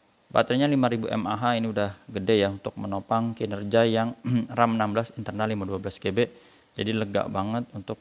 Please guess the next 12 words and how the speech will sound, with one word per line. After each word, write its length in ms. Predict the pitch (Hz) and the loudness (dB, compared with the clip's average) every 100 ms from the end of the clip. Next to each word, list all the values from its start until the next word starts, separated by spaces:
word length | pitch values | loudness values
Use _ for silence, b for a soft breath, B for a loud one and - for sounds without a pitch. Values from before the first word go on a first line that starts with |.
| - | -6
penyimpanan, 800 | 107 101 95 98 101 110 110 113 - b b b b b b b _ - | -6 -4 -6 -6 -4 -4 -6 -10 -16 b b b b b b b _ -14
eh, 300 | 104 104 101 98 | -6 -4 -4 -6
file-file 640 | - 107 104 104 117 107 95 | 0 2 2 2 2 2 0
ya, 80 | |
teman-teman. 480 | 98 98 95 95 95 95 _ _ _ _ _ _ _ _ _ _ | -2 -6 -6 -6 -10 -12 _ _ _ _ _ _ _ _ _ _
Refresh 280 | - 113 120 135 | -6 -2 2 2
rate 80 | 123 | 4
adaptif 380 | 117 - 135 - | 4 4 0 -4
seratus 200 | - - | -6 -4
dua 120 | 110 | -4
puluh 160 | - 101 | -4 -6
hertz. 320 | 95 - - | -6 -8 -18